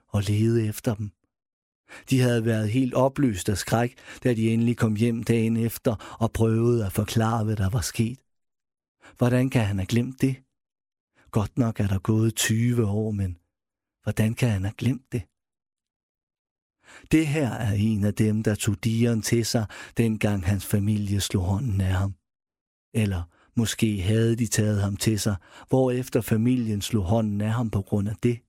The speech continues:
Og Ejner ser ud på sydstatsflaget, der hænger slap fra sin stang ude på ladet af bilen. Et sydstatsflag.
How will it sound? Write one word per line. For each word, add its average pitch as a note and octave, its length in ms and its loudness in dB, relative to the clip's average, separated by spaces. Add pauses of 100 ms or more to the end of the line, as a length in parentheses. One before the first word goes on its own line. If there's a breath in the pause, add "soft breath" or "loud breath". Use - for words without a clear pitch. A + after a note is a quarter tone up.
(1300 loud breath)
Og A#2 220 0
Ejner C3 360 2
ser A#2+ 300 2
ud A2+ 200 0
på G#2+ 140 -2
sydstatsflaget, A2 1200 -2
der D3 60 -4
hænger A2+ 340 0
slap A2+ 440 -2
fra G#2+ 160 -2
sin G#2 220 -2
stang A#2 520 -2
ude G#2+ 240 0
på G#2+ 160 -4
ladet G#2 440 0
af G2 120 -2
bilen. A2 500 -4 (840 loud breath)
Et B2+ 180 -2
sydstatsflag. - 1040 0